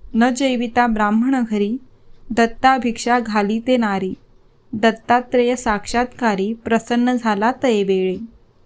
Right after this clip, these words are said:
त्रयमूर्तींचे रूप घेऊनी स्वरूप दाखविले अतिगहणी. पतिव्रता धावोनी चरणी नमस्कारी मनोभावे.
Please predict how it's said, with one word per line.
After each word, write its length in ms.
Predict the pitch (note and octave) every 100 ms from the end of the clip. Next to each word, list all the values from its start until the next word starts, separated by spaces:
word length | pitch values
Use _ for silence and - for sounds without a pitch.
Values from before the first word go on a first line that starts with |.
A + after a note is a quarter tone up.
| _ _ _ -
त्रयमूर्तींचे 920 | A#3 A#3+ C4+ C4 B3+ C4 B3+ B3 B3
रूप 280 | A3+ A#3+ C#4
घेऊनी 640 | A#3 A#3+ A3 G#3 G#3 A#3+
स्वरूप 460 | - A#3 A3 A3+ B3
दाखविले 1040 | A#3 A3+ G#3 - G3 A3+ A3+ G#3+ G#3 A3+ C#4 - -
अतिगहणी. 680 | G#3+ C4 A#3+ G#3+ G#3 F#3+ - _ _ _ _ _ -
पतिव्रता 680 | A#3 A3+ B3+ C#4 C4 B3+ A#3+
धावोनी 600 | A3+ A3+ G#3+ G#3+ A#3+ C4
चरणी 420 | C4 G#3+ G#3 A3
नमस्कारी 800 | B3 A3+ G#3+ A3+ - A3 G#3 B3+
मनोभावे. 640 | D#4 B3+ A3 G3+ G3+ F#3+